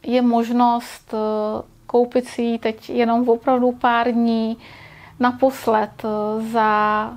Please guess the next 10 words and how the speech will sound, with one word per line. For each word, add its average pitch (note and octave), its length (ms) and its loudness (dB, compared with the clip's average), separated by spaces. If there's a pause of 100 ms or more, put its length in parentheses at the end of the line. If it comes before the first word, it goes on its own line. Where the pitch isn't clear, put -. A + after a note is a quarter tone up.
(720)
eh, G#3+ 240 -6
výjimečnou B3 560 0
cenu B3 520 0
a A3 300 0
v - 120 -14
té - 140 -6
Akademii A#3 560 0
šití A#3 460 -4
tam, A3 460 -2
eh, A3 520 -6